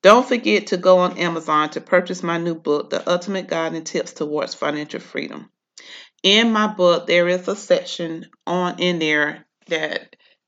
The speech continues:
goes into full detail about goal setting. My book is filled with all the tools and resources you will need to take you to the next level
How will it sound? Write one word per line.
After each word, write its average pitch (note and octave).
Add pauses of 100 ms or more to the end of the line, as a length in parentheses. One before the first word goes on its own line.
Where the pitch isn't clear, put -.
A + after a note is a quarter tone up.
(160)
goes F#3
into F3
full G3
detail F3+
about D#3
goal D#3
setting. - (2000)
My F3+
book G#3+
is F#3+
filled G3
with E3+
all F3+
the G#3+
tools G3
and F3
resources F3+
you E3+
will F3+
need D#3
to D#3+
take F3+
you F3
to E3+
the E3+
next E3
level D#3+